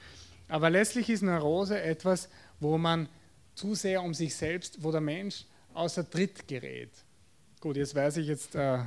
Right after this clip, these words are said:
jetzt weiß ich, dass ich eine halbe Stunde gesprochen habe. Jetzt muss ich langsam zu einem Ende kommen.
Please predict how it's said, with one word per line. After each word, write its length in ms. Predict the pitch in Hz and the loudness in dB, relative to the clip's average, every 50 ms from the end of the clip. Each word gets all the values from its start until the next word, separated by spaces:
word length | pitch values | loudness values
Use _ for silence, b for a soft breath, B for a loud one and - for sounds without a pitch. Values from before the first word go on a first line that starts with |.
| 113 - | -6 -8
jetzt 200 | - 139 123 127 | -8 -8 -6 0
weiß 180 | 139 139 143 151 | 0 2 2 2
ich, 80 | 156 | 0
dass 140 | - 151 131 135 | -2 -4 -4 0
ich 60 | 139 | 0
eine 180 | 131 127 120 | 0 0 0
halbe 240 | 110 120 127 135 143 | -2 -2 -2 -2 -2
Stunde 220 | 139 - 147 139 127 | -2 0 -2 0 0
gesprochen 520 | 131 123 - - 120 120 135 139 147 151 | -2 -4 -6 -2 -2 -2 0 0 -2 -2
habe. 160 | 160 160 151 | -2 -2 -2
Jetzt 100 | 139 127 | -2 -2
muss 160 | 135 139 135 | -2 -2 0
ich 200 | 135 135 123 - B B B B B B B B B B B B B _ | -2 -4 -6 -8 B B B B B B B B B B B B B _
langsam 460 | 131 117 123 143 151 - - 151 143 | -6 -4 -4 -4 -4 -4 -4 -4 -4
zu 100 | 135 135 | -2 -4
einem 160 | 127 123 120 | -6 -6 -6
Ende 300 | 123 120 120 127 143 156 | -6 -6 -4 -4 -4 -4
kommen. 420 | 156 - 156 151 151 160 170 180 | -6 -6 -8 -6 -4 -4 -4 -6